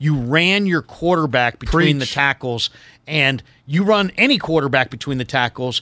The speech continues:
Speaker 1: he's gonna get hurt. And guess what? This isn't really about the quarterbacks. It's about running with the football. Look at the Niner injuries and look how many running backs they've used over the last
Speaker 2: Keep
Speaker 1: few years.
Speaker 2: going. Mostert,
Speaker 1: It's
Speaker 2: Breida.
Speaker 1: Exactly. They all get hurt.
Speaker 2: Mitchell.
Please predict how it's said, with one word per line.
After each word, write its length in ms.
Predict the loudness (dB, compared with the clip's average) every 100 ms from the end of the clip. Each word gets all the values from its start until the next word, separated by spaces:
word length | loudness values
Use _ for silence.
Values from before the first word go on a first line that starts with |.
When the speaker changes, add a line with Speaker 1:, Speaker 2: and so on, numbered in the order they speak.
| -10
Speaker 1:
he's 160 | _ -2
gonna 180 | 0 0
get 160 | 0 -2
hurt. 260 | -4 -6 -12 -20 -10
And 100 | -2
guess 240 | 0 0
what? 240 | 0 0 -2 -16 _ _
This 200 | -2 2
isn't 280 | 2 0 0
really 340 | 0 2 2
about 380 | -2 0 0 -2
the 60 | -8
quarterbacks. 720 | -2 -2 0 -2 -4 -2 -4 -4 -20 _
It's 180 | 0 0
about 300 | 0 2 0 0
running 360 | 2 4 2
with 140 | 2 -2
the 60 |
football. 520 | -2 -2 -2 -4 -8 -12 _ 0
Look 180 | 2 2
at 100 | 0
the 80 | 0
Niner 540 | 0 0 0 0 -2
injuries 600 | 2 4 4 4 4 4
and 80 | 2
look 120 | 0
how 40 | 0
many 140 | 0
running 500 | 0 0 2 4 2
backs 360 | 0 -2 -4 -8
they've 260 | -8 -8 -6
used 420 | -6 -4 -6 -8 -16 -20 -4
over 180 | -4 -2
the 60 |
last 300 | -2 0 -2
Speaker 2:
Keep 80 | -2
Speaker 1:
few 80 | -4
years. 100 | 0 0 0
Speaker 2:
going. 200 | -2 0
Mostert, 480 | 0 0 0 0 0
Speaker 1:
It's 100 | 0
Speaker 2:
Breida. 600 | 0 2 2 2 0 -2
Speaker 1:
Exactly. 460 | -2 0 0 -2 -4
They 160 | -4
all 260 | -2 -2 -2
get 200 | -4 -6
hurt. 160 | -2
Speaker 2:
Mitchell. 640 | 0 0 0 2 2 0